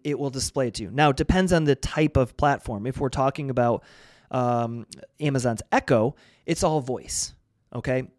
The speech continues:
It, it does have capability to integrate into your phones and things like that, so it could pull up a web page, but generally, Alexa's gonna give you an answer, okay? "Hey, find me the closest restaurant." She'll say,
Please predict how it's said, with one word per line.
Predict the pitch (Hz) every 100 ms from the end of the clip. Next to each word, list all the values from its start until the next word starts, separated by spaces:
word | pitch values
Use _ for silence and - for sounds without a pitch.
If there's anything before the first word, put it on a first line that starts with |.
| -
It, | 147 - -
it | 170
does | 180 175
have | 170 151 143 139 -
capability | 151 139 135 135 135
to | 127
integrate | 135 127 131 123
into | 90 123
your |
phones | 113 - 127 123
and | 120 120
things | 123 117
like | 117
that, | 113 98
so | - 117
it | -
could | - 170 147
pull | - 151 131
up | 135 123
a | 117
web | 110 127
page, | 131 85 - -
but | - 135
generally, | 135 160 165 147 131 131 - - - - _ -
Alexa's | 135 135 131
gonna | 123 127
give | 117 139
you | 135 131
an | 123
answer, | 120 110 - - _ _ _ _ _ _ -
okay? | 107 123 131 - _
"Hey, | 202 202
find | 160 170
me | 156
the |
closest | 156 151 147 -
restaurant." | 131 113 104 87 - _
She'll | 170
say, | 156 151 135 131